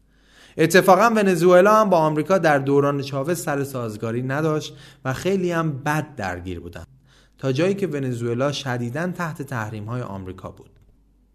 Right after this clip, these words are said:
کلاً از ماجرای ونزوئلا یه سری تحلیل‌ها هم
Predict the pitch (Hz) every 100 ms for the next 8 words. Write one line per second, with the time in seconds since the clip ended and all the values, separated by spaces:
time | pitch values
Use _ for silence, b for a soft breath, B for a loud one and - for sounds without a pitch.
0 | _ _ _ _ _ _ - 180 196 220
1 | 285 277 262 B B B 160 175 160 165
2 | 165 160 165 165 214 226 156 147 143 131
3 | 139 139 170 156 180 262 - 269 254 -
4 | 170 156 147 147 139 135 185 143 117 113